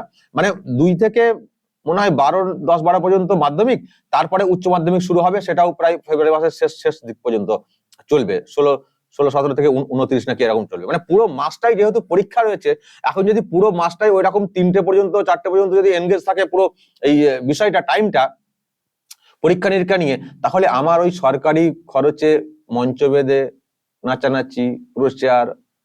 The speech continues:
সরকার কত কাজ করেছে দে-, দেখানো, দেখনদারি, তাহলে সেটা কি করে হবে? এটাই তো আইডিয়াল টাইম, ফেব্রুয়ারি মাস, তারপরেই তো ভোট ঘোষণা হয়ে যাবে, তখন তার সরকারি মেশিনারি ইউজ করে তো নিজের প্রচারটা তো করতে পারবো না।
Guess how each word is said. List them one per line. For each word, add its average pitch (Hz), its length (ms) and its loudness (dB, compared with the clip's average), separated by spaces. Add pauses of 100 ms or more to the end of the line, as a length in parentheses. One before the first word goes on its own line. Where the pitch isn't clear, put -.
(220)
সরকার 123 340 -2
কত 127 200 -6
কাজ 123 340 -2
করেছে 123 320 -2
দে-, 110 380 -6
দেখানো, 113 600 -2 (120)
দেখনদারি, 110 600 -4 (420)
তাহলে 135 180 -6
সেটা 139 200 -6
কি 135 140 -8
করে 156 160 -4
হবে? 143 200 -2 (100)
এটাই 165 260 -4
তো 175 120 -6
আইডিয়াল 135 440 0 (440)
টাইম, 160 440 0
ফেব্রুয়ারি 151 420 0
মাস, 180 340 -4
তারপরেই - 320 -2
তো 160 80 0
ভোট 131 200 -2
ঘোষণা 170 300 -6
হয়ে 196 140 0
যাবে, 131 260 0
তখন 135 260 -10
তার 165 100 0
সরকারি 143 440 0 (340)
মেশিনারি 190 340 0
ইউজ 190 260 0
করে 202 180 2
তো 202 140 2
নিজের 185 220 2
প্রচারটা 185 340 -10
তো 180 100 -12
করতে 240 240 -2
পারবো 269 260 2
না। 165 120 -6